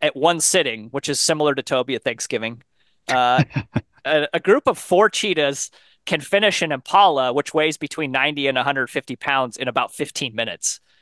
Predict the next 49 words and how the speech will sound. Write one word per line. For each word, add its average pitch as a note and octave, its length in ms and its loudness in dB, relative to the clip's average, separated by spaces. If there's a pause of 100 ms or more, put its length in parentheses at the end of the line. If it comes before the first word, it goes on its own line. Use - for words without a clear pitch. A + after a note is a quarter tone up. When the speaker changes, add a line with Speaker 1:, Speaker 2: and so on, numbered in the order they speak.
(260)
Speaker 1:
Um, A2+ 260 0
so A2+ 160 -4 (640)
talk C#3 220 -2
about B2 200 2
really A#2+ 200 0
being A#2+ 180 -2
able A#2+ 160 0
to, G2 180 -2 (140)
to G#2+ 120 -4
pound B2 320 -2
it - 80 -8
down A2+ 240 -2
there. G2 220 -6 (360)
Uh, C#3 280 4 (500)
so G#3+ 140 2
now A#3 220 6
let's A#3 360 -2
transition F3+ 460 -2
to C#3+ 80 -6
humans. A#2 420 -4
Like, A#2 160 -4 (160)
how F3+ 160 2
do E3+ 80 2
we D#3 180 2
do C3+ 140 -2
this? A2 400 -4
How, C#3+ 320 2
how D#3 140 4
well C#3+ 120 2
do B2 120 -6
we A#2+ 120 -4
fare? G2+ 380 -4 (440)
Um, B2+ 340 2 (100)
looking G3+ 300 0
at - 80 -2
first E3 300 2
at, - 80 -2
at C3+ 180 0
hunting D#3 400 -4
and G#2+ 80 -10
gathering, B2 600 -2 (120)
the, C#3+ 340 0
the D3 100 2
Hadza E3+ 440 2
tribe, C3 400 0
which C3+ 120 -6
is, C3+ 240 -6
is D3 140 0
a, C#3 140 0